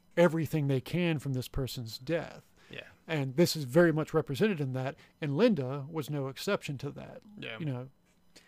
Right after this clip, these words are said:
Speaker 2: Yeah, I,
Speaker 1: Linda
Speaker 2: I've,
Speaker 1: wanted
Speaker 2: uh,
Speaker 1: the wealth, you know, the wealth and everything as much as anyone else.
Speaker 2: I, I've heard stories of, um,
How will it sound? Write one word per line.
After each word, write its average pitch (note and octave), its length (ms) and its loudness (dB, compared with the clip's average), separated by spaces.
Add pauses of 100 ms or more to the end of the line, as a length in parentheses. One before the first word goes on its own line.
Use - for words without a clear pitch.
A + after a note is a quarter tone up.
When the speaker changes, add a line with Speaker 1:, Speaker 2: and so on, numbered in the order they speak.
(320)
Speaker 2:
Yeah, C#3+ 140 4
I, D3+ 40 6
Speaker 1:
Linda G3 220 8
Speaker 2:
I've, D3 80 6
Speaker 1:
wanted C#3 260 2
Speaker 2:
uh, B2+ 40 0
Speaker 1:
the C#3+ 60 2
wealth, C3+ 420 -2 (460)
you F3 140 -4
know, C#3 60 -2
the C3 120 -2
wealth C3 300 -2
and C#3 80 -6
everything B2+ 380 -6
as B2 100 -12
much B2 180 -6
as - 60 -12
anyone A#2+ 280 -6
else. - 420 -8 (680)
Speaker 2:
I, D3 160 -4
I've D#3 180 -4
heard E3 220 -2
stories B2+ 600 -2
of, A#2+ 480 -6
um, G2+ 460 -8